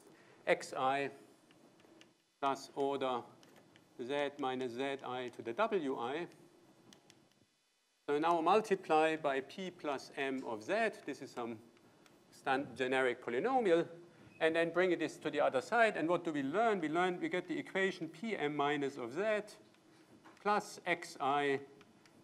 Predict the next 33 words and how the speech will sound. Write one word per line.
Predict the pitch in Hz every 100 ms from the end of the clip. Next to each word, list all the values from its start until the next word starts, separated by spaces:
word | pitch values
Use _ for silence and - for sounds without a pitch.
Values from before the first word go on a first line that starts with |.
| -
P | - 135
plus | - - 226 - -
M | 131 143 135
of | 113
Z | 117 123 123 123 - - - - - - - - _ _ _ _ _ -
must | 139 - -
be | 131 123
of | 120 107 131
order | 120 110 107 104 - - - - - - - _ - -
Z | 110 110 107
minus | 113 110 107 -
Z | 113 113 107
I | 98 101 95 - - - - - - - -
to | 117
the | 110
W | 101 90 92 90 -
I. | 117 87 - - - - - - - - - _ _ _ _ -
That's | 202 -
the |
constraint | 185 175 - - 196 185 175 - - -
I | 151 131
have | 156 165
to | 180
satisfy | - - 190 - 156 151 156 - - -
in | 165
order | 135 131 135
for | 151
this | 147 110
to | -
be | 101 110
a | 165
covering | 190 131 92 92
map, | - -